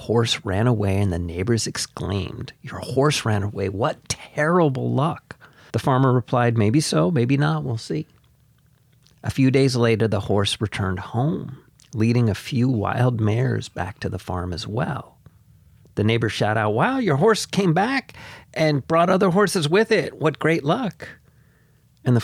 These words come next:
farmer said, "Maybe so, maybe not. We'll see." The farmer's son was attempting to tame the horses, one of the new horses, and it threw him to the ground, broke his leg.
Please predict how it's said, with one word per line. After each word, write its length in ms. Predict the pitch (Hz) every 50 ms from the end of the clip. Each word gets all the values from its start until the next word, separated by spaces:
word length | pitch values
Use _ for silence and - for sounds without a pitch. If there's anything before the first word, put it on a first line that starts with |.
| -
farmer 220 | 120 113 110 107 107
said, 280 | - - 113 98 92
"Maybe 240 | 107 107 113 110 139
so, 340 | 143 - - 127 127 156 180 - _ _ _ -
maybe 180 | 110 104 107 120
not. 260 | 143 151 143 147 196 -
We'll 140 | 123 117 120
see." 280 | - - - 190 226 - - - _ _ _ _ _ _ _ _ _ -
The 60 | 127 127
farmer's 340 | 151 135 123 127 127 -
son 600 | - - - - 135 139 139 131 120 117 123 123 131 - _ _ _
was 320 | - 113 113 107 107 113 -
attempting 540 | - 123 110 - - 127 120 117 - 120 113 107
to 360 | - 117 107 104 101 101 92 - _
tame 640 | - - - 110 110 110 107 104 101 101 101 107 - - _ _ -
the 200 | - 104 104 110
horses, 640 | 117 - - 214 226 - - - - - - - - - - _
one 200 | - 110 107 104
of 60 | 104 98
the 80 | 104
new 160 | 104 107 107
horses, 640 | 104 127 147 180 175 - - 80 78 - - - - - _ _ _
and 140 | - 214 208
it 100 | - -
threw 260 | - - 131 127 131 120
him 100 | 110 107
to 140 | - 120
the 80 | - -
ground, 420 | - 143 175 180 139 90 - - - _ _ _ _ _ _ _ _ _ _ _ _ _ _ _ _ - _ - - -
broke 340 | 127 98 - 113 113 -
his 160 | - 117 - -
leg. 420 | 139 131 156 156 123 98 - -